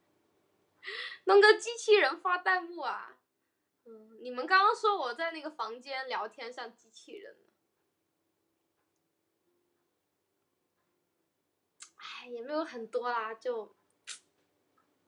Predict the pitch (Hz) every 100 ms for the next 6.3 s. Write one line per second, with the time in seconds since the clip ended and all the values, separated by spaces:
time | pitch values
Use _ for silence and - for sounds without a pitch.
0 | _ _ _ _ _ _ _ _ _ -
1 | _ _ _ _ _ _ _ _ _ _
2 | _ _ _ _ _ _ _ 403 - -
3 | 381 - _ _ _ _ _ _ _ _
4 | _ _ _ _ _ _ _ - 381 -
5 | - - - _ _ - _ _ _ _
6 | - 233